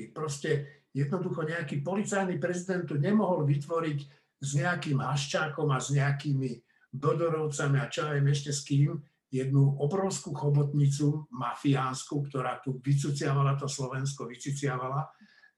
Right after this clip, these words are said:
tak, e, proste to sa muselo diať minimálne so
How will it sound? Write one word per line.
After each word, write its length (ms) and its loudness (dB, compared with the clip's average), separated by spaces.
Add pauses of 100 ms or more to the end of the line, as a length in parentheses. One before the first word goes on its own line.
tak, 160 -10 (240)
e, 240 -12
proste 400 -8
to 160 -12
sa 160 -2
muselo 400 2
diať 400 -2 (920)
minimálne 840 4
so 180 -2